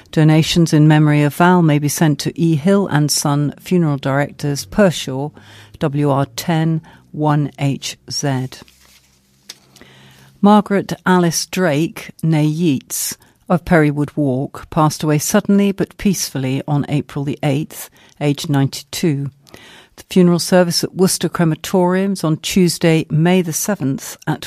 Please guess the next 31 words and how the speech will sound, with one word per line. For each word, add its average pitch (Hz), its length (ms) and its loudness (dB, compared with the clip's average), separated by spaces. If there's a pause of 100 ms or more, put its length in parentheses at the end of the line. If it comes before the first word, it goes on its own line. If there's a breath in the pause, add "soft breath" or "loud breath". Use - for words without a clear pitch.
one 143 180 0
P 135 280 -8
M. 131 360 -2 (800 loud breath)
Flowers 165 420 0
or 160 100 -4
donations, 160 760 -4
if 151 140 -10
desired, 151 540 -4
for - 160 -10
Cats - 300 -10
Protection - 640 -8 (360 loud breath)
may 151 160 -2
be 139 100 -8
sent 151 340 -4
to - 360 -10
E 165 140 0
J 147 200 -2
Gummery 160 380 0
and 143 140 0
Son, 160 500 -2 (160)
sixty-eight 143 640 -6
seventy, 170 580 -2 (240)
Ombersley 147 480 2
Road, 143 440 0
Worcester, 143 460 -2 (420 loud breath)
W 147 320 0
R 139 180 2
three 156 540 -4 (260 soft breath)
seven 147 540 0
E 139 360 -6
U. 135 460 -6